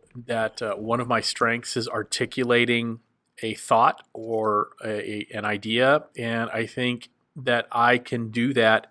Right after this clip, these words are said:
in front of elected officials in that environment. And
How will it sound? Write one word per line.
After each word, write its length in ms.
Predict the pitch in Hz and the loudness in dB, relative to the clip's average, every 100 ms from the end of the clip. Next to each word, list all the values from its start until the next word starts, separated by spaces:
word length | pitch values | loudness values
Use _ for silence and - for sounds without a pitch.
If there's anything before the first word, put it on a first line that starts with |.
| - | -10
in 220 | 113 127 | -8 -6
front 380 | - 120 120 - | -2 2 2 0
of 360 | 117 110 110 - 117 | -4 0 -2 -4 -4
elected 360 | 113 110 - | -2 -2 -2
officials 680 | 113 - 127 - 113 113 - _ _ _ | -6 -2 -4 -2 -2 0 -4 _ _ _
in 220 | 123 120 | -4 0
that 160 | 120 117 | 2 2
environment. 640 | 110 107 113 131 98 85 - - | 2 4 4 4 0 -8 -14 -10
And 320 | 104 104 | -8 -6